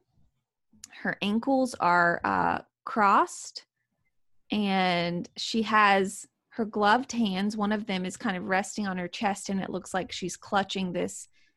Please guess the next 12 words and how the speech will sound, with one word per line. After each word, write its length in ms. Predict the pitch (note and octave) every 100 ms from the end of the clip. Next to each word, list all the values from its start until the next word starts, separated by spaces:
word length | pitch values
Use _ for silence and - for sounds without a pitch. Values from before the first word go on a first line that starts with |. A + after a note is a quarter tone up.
| _
string 480 | - - - A#3+ G#3+
of 180 | F#3+ -
pearls 460 | G#3+ F#3+ E3 D#3+ -
that's 200 | F3+ E3+
around 300 | E3+ E3 F#3+
her 100 | F3
neck. 400 | - - - - _ _ _ _ _ _
And, 160 | F#3+ F#3
uh, 140 | F3
one 160 | E3+ G3+
description 920 | G3+ - F#3 F3+ - E3+ E3+ - - _
said, 360 | - - F3+